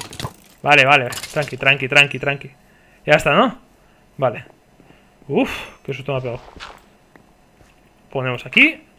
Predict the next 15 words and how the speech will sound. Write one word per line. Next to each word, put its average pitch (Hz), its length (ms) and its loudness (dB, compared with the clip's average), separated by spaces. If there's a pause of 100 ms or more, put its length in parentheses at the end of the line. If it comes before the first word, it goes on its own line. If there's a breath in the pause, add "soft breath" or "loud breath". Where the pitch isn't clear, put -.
(160)
Y 254 220 4
ya 190 120 10
está. 233 360 4 (800)
¡Ostras! - 460 8 (480)
¡Me 175 100 6
cago 415 220 10
en! 175 100 8 (2500)
¡Capullo! 240 420 6 (2750)
¿Pero 214 160 10
por 226 140 6
qué 294 80 4
no 320 80 2
me 277 100 6
cambia? 294 380 6
¡Cambia! 403 480 8